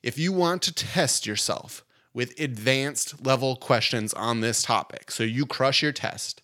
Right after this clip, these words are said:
check out Roshcast again this Wednesday. And you can apply this stuff. See if you can get their questions right. These are resident level questions they're doing.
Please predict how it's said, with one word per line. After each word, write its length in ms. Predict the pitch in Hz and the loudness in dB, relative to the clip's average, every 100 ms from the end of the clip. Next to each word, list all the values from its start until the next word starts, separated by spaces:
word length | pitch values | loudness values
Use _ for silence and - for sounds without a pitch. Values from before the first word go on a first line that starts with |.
| _ _ _ _ - | _ _ _ _ -2
check 300 | - 151 - | 2 2 2
out 220 | 127 127 | 2 2
Roshcast 920 | - 113 113 117 - - 123 120 - | 2 2 2 2 -2 -2 0 0 -4
again 340 | - 117 107 107 | -6 -6 -4 -2
this 280 | 123 120 107 | 0 0 -2
Wednesday. 640 | 117 120 123 143 151 165 - - - - | -2 -2 0 2 2 -2 -10 -20 -20 -10
And 140 | 110 | -4
you 80 | 120 | -2
can 140 | 123 135 | 0 -2
apply 300 | - 180 151 | 2 2 4
this 180 | 113 | 2
stuff. 280 | - - - - | 0 -2 -6 -2
See 200 | - 233 | 0 2
if 60 | |
you 120 | 220 214 | 2 2
can 80 | |
get 160 | 196 202 | 4 4
their 100 | 185 | 2
questions 420 | - 170 180 143 | 2 2 2 2
right. 240 | 143 98 - | 2 2 0
These 160 | 143 | 2
are 140 | 151 135 | 4 2
resident 760 | 120 147 170 151 175 180 147 | 4 4 4 2 0 0 0
level 340 | 143 135 143 135 | 0 2 2 2
questions 560 | 143 135 - 131 113 | 2 2 0 -2 -2
they're 160 | 110 104 | 0 0
doing. 420 | 101 98 90 98 | -2 -4 -6 -14